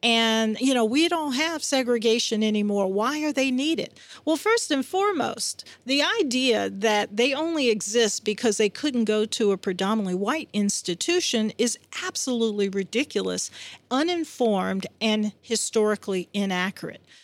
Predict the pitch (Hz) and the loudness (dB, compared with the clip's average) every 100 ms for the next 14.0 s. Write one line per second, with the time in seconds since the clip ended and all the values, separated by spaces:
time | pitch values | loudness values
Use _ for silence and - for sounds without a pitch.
0 | _ 233 269 285 349 - - 269 - 269 | _ 0 2 2 0 -2 -4 -4 0 0
1 | 254 233 214 214 208 220 - - 196 196 | 0 0 0 0 0 0 -2 -6 -4 0
2 | 214 285 302 240 175 - - - - - | 2 4 4 4 0 -4 -16 -20 -14 -2
3 | 233 208 202 - - 269 262 254 - 190 | 0 0 -4 -4 -2 2 2 0 -4 -4
4 | - - 233 226 226 226 226 - 214 202 | -4 -4 0 2 2 0 -4 -6 -4 -2
5 | 202 - - 330 453 392 208 180 165 - | -4 -4 -4 -2 0 0 0 -4 -10 -12
6 | - - _ _ _ _ _ _ _ - | -16 -18 _ _ _ _ _ _ _ -20
7 | - _ - 240 - 285 262 233 226 226 | -20 _ -2 -2 0 -2 0 2 2 0
8 | 220 180 175 269 269 - 247 233 220 - | -2 -6 -4 -4 -2 -2 -2 -2 -2 -4
9 | 196 180 - - - 247 - - - - | -6 -6 -10 -8 -2 -2 -2 -6 -8 -14
10 | - - - - 240 226 233 190 262 339 | -20 -20 -10 2 2 2 -8 -2 0 2
11 | - 311 277 226 202 240 247 240 208 190 | 0 0 0 0 -2 0 0 -2 -6 -10
12 | 180 247 440 - 269 - _ 277 269 226 | -2 0 0 0 -2 -2 _ -4 -2 -2
13 | 196 - 196 220 226 - 196 180 170 | -2 -2 -2 0 -2 -4 -4 -4 -8